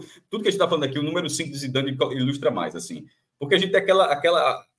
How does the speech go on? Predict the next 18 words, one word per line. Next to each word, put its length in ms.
tem 100
uma 80
imagem 340
clássica 280
de 60
alguns 120
jogadores. 320
O 80
nove 400
é 60
o 80
centroavante, 640
o 40
dez 360
é 40
o 80
meia 220
articulador, 840